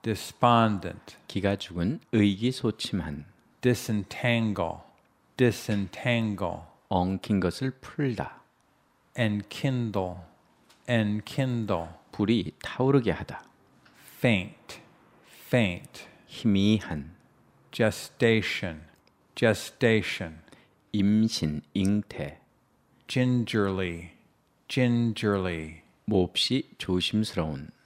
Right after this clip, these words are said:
Speaker 1: Intimidate. Intimidate.
Speaker 2: 협박하다.
Speaker 1: Relegate. Relegate.
Speaker 2: 좌천시키다, 내쫓다.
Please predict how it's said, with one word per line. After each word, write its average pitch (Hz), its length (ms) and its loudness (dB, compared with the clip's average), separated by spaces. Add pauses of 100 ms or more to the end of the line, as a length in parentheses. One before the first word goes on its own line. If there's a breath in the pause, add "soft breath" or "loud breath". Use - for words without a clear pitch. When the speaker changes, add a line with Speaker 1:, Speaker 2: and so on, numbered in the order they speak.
(200)
Speaker 1:
Intimidate. 107 1200 -2 (640)
Intimidate. 107 1120 -2 (140)
Speaker 2:
협박하다. - 1300 -6 (340)
Speaker 1:
Relegate. 107 920 6 (680)
Relegate. 107 960 6 (400)
Speaker 2:
좌천시키다, 90 1120 -4
내쫓다. 87 960 -6